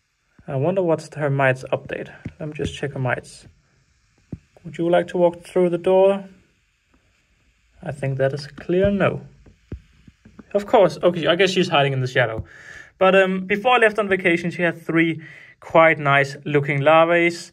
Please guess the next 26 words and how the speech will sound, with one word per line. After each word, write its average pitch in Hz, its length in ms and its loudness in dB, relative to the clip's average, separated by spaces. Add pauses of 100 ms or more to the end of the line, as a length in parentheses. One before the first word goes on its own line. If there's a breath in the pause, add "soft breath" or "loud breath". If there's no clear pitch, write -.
(880 soft breath)
Upon 147 580 0
coming 143 280 -4
home 175 240 0
from 180 160 -2
vacation, 175 560 0
even 147 300 -6
though 143 140 -2
she 143 160 -8
was 139 220 -4
fed, 143 320 -4
but 135 160 -4
she - 80 -12
didn't 117 240 -12
hunt, 185 420 -4 (720 soft breath)
the - 80 -2
larvae 139 340 2 (120)
were 165 80 -2
gone. 117 340 0 (200)
And 135 120 -10
can 170 120 -10
I 185 40 -8
get 190 140 -14
a - 400 -20
glimpse 180 180 -8
of 147 100 -12
you? - 300 -6